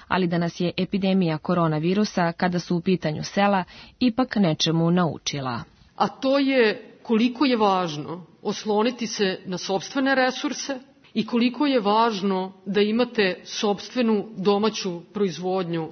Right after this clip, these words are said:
Speaker 2: pre svega hrane, pa onda i osnovnih životnih namirnica. Zato što smo imali i pored slabljenja kontinuiranog i dalje prilično jaka sela i zahvaljujući ulaganjima u prethodnih nekoliko godina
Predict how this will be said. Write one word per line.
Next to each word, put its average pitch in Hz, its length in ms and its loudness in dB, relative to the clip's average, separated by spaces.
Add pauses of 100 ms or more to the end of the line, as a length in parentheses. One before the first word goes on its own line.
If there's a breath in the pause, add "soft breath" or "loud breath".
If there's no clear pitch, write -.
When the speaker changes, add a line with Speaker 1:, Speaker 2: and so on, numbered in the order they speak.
Speaker 2:
pre 190 180 0
svega 175 360 -2
hrane, 226 640 0 (280 loud breath)
pa 202 60 0
onda 202 260 2
i 202 80 2
osnovnih 185 420 -2
životnih 170 440 -6
namirnica. 147 560 -8 (760 loud breath)
Zato 247 600 -2 (360 loud breath)
što - 240 -6
smo 233 180 -6
imali 262 400 0
i 214 160 -4
pored 262 320 0 (140)
slabljenja 165 840 -2 (120)
kontinuiranog 202 960 -2
i 208 120 0
dalje 247 680 2 (200)
prilično 262 540 -4
jaka 233 420 2
sela - 480 -6 (240 soft breath)
i 214 100 -2
zahvaljujući 233 1080 0
ulaganjima 220 880 0
u 202 60 -8
prethodnih 208 680 -2
nekoliko 208 520 -2
godina 190 580 -2